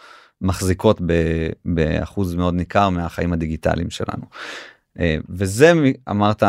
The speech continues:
שיטה אחרת לדאטאבייס, אה, נכון, בסוף, אה, דרך אחת לתאר את עולם הקריפטו זה להגיד, יש, אה,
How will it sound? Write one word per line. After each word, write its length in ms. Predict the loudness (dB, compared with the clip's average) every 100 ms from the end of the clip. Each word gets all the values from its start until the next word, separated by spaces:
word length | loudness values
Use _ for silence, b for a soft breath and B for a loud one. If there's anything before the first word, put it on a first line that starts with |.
| 2 0
שיטה 360 | -4 2 2
אחרת 320 | 4 0 0
לדאטאבייס, 760 | 0 2 2 2 2 2 -2 -6
אה, 120 | -2
נכון, 340 | -2 0 0 -2 -6 -2
בסוף, 420 | 0 2 0 2 4
אה, 400 | 6 6 4 2 -2
דרך 340 | 2 4 2
אחת 380 | 0 0 0 -8 -20 -10
לתאר 400 | -6 2 4 4
את 120 | 4
עולם 180 | 2 2
הקריפטו 460 | 2 0 0 0 0
זה 120 | 2
להגיד, 360 | 2 2 2 -2 B B B B _
יש, 320 | 0 0 2 4
אה, 360 | 4 4 0